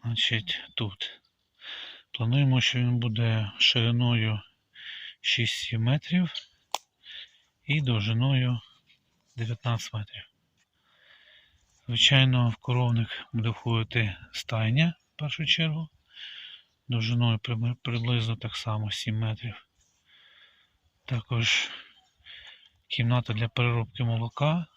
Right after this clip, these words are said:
де будуть всі потрібні знаряддя для переробки молока. Також кухонька невелика і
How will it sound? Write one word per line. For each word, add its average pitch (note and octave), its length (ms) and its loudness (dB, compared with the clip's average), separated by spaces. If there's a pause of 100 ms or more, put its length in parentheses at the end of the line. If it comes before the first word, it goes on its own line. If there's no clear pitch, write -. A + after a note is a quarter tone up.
(560)
де B2+ 140 -2
будуть A2+ 280 0
всі - 420 0 (800)
потрібні A2+ 580 -2
знаряддя A2+ 500 0
для A2+ 100 -6
переробки A#2 420 -6
молока. A2+ 500 -4 (1300)
Також A#2 640 0 (760)
кухонька D#3+ 580 0 (1200)
невелика C#3+ 840 2
і C#3+ 220 -2